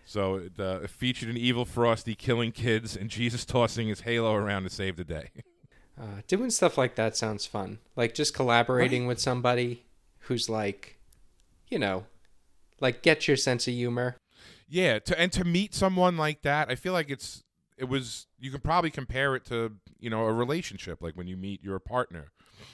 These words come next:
Speaker 2: And then just physically creating something.
Speaker 1: Well, yeah, and creating something that eventually, like, a lot of people got to see and ended up,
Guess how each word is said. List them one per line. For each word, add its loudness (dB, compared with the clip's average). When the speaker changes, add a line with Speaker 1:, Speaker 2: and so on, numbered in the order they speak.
Speaker 2:
And 0
then 2
just -2
physically 2
creating 2
something. 0
Speaker 1:
Well, -8
yeah, 0
and -2
creating 0
something -2
that 0
eventually, -4
like, 0
a 2
lot 2
of -6
people -4
got -6
to -14
see -6
and -10
ended -6
up, -6